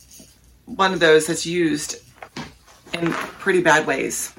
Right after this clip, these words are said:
That is used as a cudgel or a battering ram or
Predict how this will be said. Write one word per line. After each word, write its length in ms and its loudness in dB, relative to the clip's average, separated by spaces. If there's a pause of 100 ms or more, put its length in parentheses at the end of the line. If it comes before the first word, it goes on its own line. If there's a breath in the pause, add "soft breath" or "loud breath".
(580 loud breath)
That 180 2
is 160 2
used 260 0
as 120 0
a 60 4
cudgel 540 -2
or 160 2
a 100 -2
battering 480 2
ram 440 -2
or 360 -2